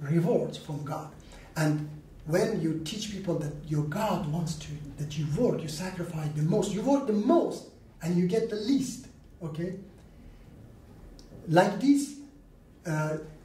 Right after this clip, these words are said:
w-, one more example I can give you, uh, uh, argument I can give you.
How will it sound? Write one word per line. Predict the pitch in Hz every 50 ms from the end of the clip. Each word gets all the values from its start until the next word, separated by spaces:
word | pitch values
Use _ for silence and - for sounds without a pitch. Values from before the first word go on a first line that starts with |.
| - - - - - -
w-, | - - - -
one | 220 269 294 262
more | 247 226 220 - - -
example | - 151 - 226 240 - - 180 180
I | 170 156
can | - 180 180 151
give | - 196 165
you, | 185 180
uh, | 180 180 185 - - - - 196 - - -
uh, | 202
argument | 208 202 151 151 151 151 147
I | 147 -
can | - - 156
give | 151 175 196 160 147
you. | 147 147 -